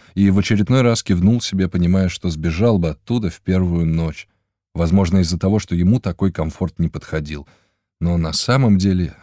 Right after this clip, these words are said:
ему было стыдно там находиться, и пока был в гостях, он будто чувствовал на себе взгляд покойных родителей. «Будем через десять минут»,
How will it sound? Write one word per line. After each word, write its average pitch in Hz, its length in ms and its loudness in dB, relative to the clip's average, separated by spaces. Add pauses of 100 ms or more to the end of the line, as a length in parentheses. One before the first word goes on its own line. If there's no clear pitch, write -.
ему 101 300 2
было 87 280 -2
стыдно 80 540 -4
там 69 240 -10
находиться, 73 640 -14 (320)
и 71 100 -14
пока 87 320 -4
был 85 180 0
в 73 80 -10
гостях, - 540 -6 (160)
он 87 220 0
будто 101 280 -2
чувствовал 107 640 0
на 92 120 4
себе 90 260 -2
взгляд 85 460 -2
покойных 80 480 -6
родителей. 76 640 -8 (1160)
«Будем 110 320 4
через 98 300 2
десять 98 320 -2
минут», 85 360 0